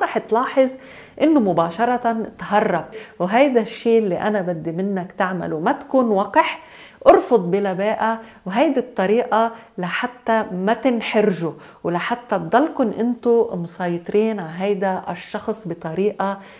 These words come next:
ذكية. طريقة ذكية، يعني هيدا الكتاب اللي طلبته اشرح لكم عنه، واللي هو الذكاء العاطفي. رح اختصر لكم كل هيدي الصفحات اللي هن اكتر من ثلاثمية وثمانين صفحة،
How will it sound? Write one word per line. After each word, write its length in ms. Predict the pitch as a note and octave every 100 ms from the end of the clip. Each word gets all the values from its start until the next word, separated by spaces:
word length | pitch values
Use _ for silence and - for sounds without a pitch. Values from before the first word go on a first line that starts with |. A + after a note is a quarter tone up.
| - -
ذكية. 640 | F3 F3 - B3 F#3 D#3+ - - _ -
طريقة 360 | E3+ B3 -
ذكية، 680 | F3 E3+ - C#4 C4 C4+ C4 C4 - -
يعني 380 | E3+ F3 E3+
هيدا 240 | A3+ A#3+ G#3
الكتاب 580 | F3 F3 - A3 A#3 G3
اللي 120 | E3
طلبته 520 | E3+ F#3 A3+ - -
اشرح 340 | E3 - G#3
لكم 300 | G3+ - E3
عنه، 440 | D#3+ G#3+ A3+ A3 A3 A3 - - - _ _ - A3
واللي 240 | F#3 E3+
هو 300 | G3 B3+ A3+ A3+ A3+ - - - -
الذكاء 680 | B3 G3+ F#3+ F3+ G#3 G#3 G3+
العاطفي. 600 | F#3 E3+ F#3+ F#3+ F#3 F3 D#3+ - -
رح 180 | - -
اختصر 380 | - - F#4 G#4 G4+
لكم 240 | - A3+
كل 180 | G#3 E4
هيدي 300 | D4+ C#4 G#3+
الصفحات 640 | F#3+ - F3 E3+ - B3 B3
اللي 120 | G#3+
هن 100 | A#3
اكتر 440 | - - - B3
من 200 | A3 F#3
ثلاثمية 560 | F3+ F3 E3+ G#3 A#3+ A3
وثمانين 600 | F#3 G#3 G3+ F#3 G#3+ G3
صفحة، 600 | F3+ G3 - - F#3